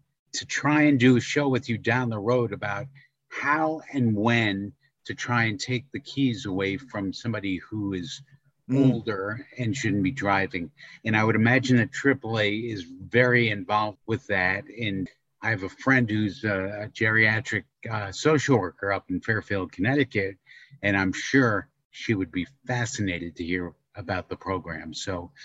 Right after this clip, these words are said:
Speaker 1: is that
Speaker 2: Yes.
Speaker 1: something that we can talk about moving forward?
Speaker 2: Definitely. And there are laws that apply to that situation,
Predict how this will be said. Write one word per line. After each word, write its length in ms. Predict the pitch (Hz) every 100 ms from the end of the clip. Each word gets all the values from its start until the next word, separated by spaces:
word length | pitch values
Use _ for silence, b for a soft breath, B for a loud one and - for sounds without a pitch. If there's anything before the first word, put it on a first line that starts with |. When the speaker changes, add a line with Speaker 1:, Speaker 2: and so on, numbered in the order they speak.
| B - _
Speaker 1:
is 120 | 104
that 180 | 135 -
Speaker 2:
Yes. 220 | 147 110
Speaker 1:
something 280 | 131 123 104
that 120 | 117
we 140 | 117 117
can 160 | 117
talk 300 | 98 113 107
about 260 | 101 110 110
moving 380 | 113 113 101 92
forward? 500 | - 104 101 107 139 _ _ _ _
Speaker 2:
Definitely. 540 | - 131 123 110 104 104
And 120 | 104
there 160 | 107 104
are 80 |
laws 640 | 104 104 135 185 117 98 143
that 140 | 92
apply 380 | 98 - 98 87
to 160 | - 98
that 200 | 92 -
situation, 720 | 95 - 107 90 90 - -